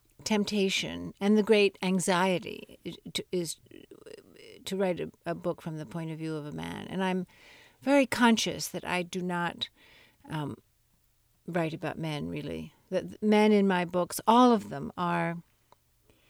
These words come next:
secondary characters or supplemental. And the, well, I mean, maybe Malloy in The Cut is, is, is a male figure who's stronger. But I,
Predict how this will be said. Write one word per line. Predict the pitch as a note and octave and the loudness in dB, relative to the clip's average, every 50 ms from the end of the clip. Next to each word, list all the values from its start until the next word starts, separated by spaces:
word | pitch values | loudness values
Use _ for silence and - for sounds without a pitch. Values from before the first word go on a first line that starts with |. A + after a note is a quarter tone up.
| _ _ _ _ _ _ _ _ _ _ _ _ _ _ - | _ _ _ _ _ _ _ _ _ _ _ _ _ _ -14
secondary | - - A3 G#3+ - G#3 G3 F#3 F3+ F3 F3 | -2 0 0 2 2 2 2 2 2 2 0
characters | - - F3 D#3+ D#3+ D#3+ D3+ - E3+ D#3+ E3+ | 0 -2 -2 -2 -2 -4 -6 -8 -10 -8 -8
or | E3+ | -8
supplemental. | E3 - - - - F#3+ F3 E3+ D#3+ D#3 D#3+ D#3+ D#3+ E3+ | -6 -4 -6 -4 -4 -4 -4 -4 -4 -6 -6 -6 -6 -4
And | F3+ F#3 G3 | -4 -2 -2
the, | G#3 - | -2 -2
well, | - A#3+ C#4+ E4 | -2 2 4 4
I | E4+ E4 | 4 4
mean, | E4 E4 E4+ E4 D#4 | 4 4 4 4 4
maybe | D#4 E4 D#4 D4+ D4 | 4 4 4 4 4
Malloy | C4+ C4 B3+ A#3+ A#3+ A#3 A3+ G#3+ G3 | 4 4 4 4 4 4 4 4 4
in | F#3+ F#3+ F#3 F3+ | 2 2 0 0
The | F3+ F3 | -2 -4
Cut | - - G3+ F3+ D#3+ - - - _ | -6 -4 -4 -2 -2 -4 -6 -8 _
is, | F3+ F3+ E3 - - | -6 -4 -4 -6 -6
is, | - F#3 E3 - | -6 -6 -6 -6
is | - - F3 E3 E3 | -8 -8 -8 -8 -8
a | E3+ | -8
male | E3+ E3 E3+ E3 D#3+ D#3 D3+ | -6 -6 -6 -6 -6 -6 -8
figure | D#3 - F3+ E3 - - D#3+ D#3+ | -8 -8 -8 -8 -6 -6 -6 -6
who's | D#3 D#3 E3 E3 D#3+ - - - - - - - - | -6 -6 -8 -8 -8 -8 -12 -14 -16 -18 -18 -14 -12
stronger. | - - G#3+ G3 F3 E3+ E3+ D#3+ D#3+ | -12 -8 -4 -4 -2 -2 -4 -6 -8
But | D#3+ E3 F#3 F3 - | -4 -4 -4 -2 0
I, | - G3+ | -2 -2